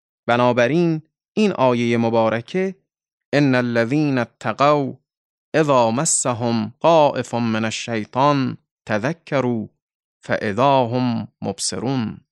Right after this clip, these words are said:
بهترین دلیل و شاهدی است برای مدعای ما و آن اینکه باید هر خاطره ای را با ذکر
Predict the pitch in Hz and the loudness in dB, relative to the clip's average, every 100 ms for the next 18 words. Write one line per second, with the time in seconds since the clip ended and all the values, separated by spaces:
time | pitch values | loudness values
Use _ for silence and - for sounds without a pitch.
0 | _ _ _ _ _ _ 127 - - 123 | _ _ _ _ _ _ -4 -4 -2 0
1 | 165 180 139 117 113 113 107 107 - 110 | 0 0 -2 -2 -4 -4 -4 -4 -2 -4
2 | 113 180 180 151 - - 113 110 104 104 | -4 -6 -6 -6 -6 -2 0 0 0 -4
3 | 101 120 98 101 101 92 92 90 - _ | -6 -4 -4 -4 -6 -6 -6 -8 -14 _
4 | _ _ _ _ _ _ 120 135 175 175 | _ _ _ _ _ _ 0 2 2 2
5 | 170 - 160 143 135 _ _ _ 135 143 | 0 0 -2 -2 -4 _ _ _ 4 4
6 | 156 190 190 143 175 170 - 139 131 - | 4 0 -4 -4 -4 -4 -2 0 0 -2
7 | 139 175 190 170 156 139 135 _ 120 113 | -4 -2 -2 2 4 2 -4 _ 4 4
8 | 107 113 180 202 175 - | 4 0 0 0 -2 -10